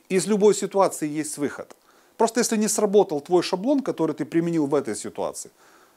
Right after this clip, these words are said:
просто увидь это. И не надо стоять и бодаться рогами. Так же? Э,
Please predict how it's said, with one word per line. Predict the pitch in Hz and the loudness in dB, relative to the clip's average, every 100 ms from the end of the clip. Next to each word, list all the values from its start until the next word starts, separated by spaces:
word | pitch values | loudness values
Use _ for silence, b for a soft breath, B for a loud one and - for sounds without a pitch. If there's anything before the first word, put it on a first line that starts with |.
| b _ - | b _ -16
просто | - 269 | -10 -2
увидь | 294 285 359 349 | 0 4 4 4
это. | 196 - - _ _ _ _ _ _ _ | -2 -10 -18 _ _ _ _ _ _ _
И | 147 | 0
не | 170 | 2
надо | 254 233 | 4 2
стоять | - 180 220 | 2 2 0
и | 190 | 0
бодаться | 143 143 165 151 | -2 0 -2 -4
рогами. | 139 123 117 101 - _ | -6 -6 -8 -10 -14 _
Так | 131 170 | -6 -6
же? | - _ b b b b b b b b b - | -6 _ b b b b b b b b b -6
Э, | 117 117 113 | 0 0 0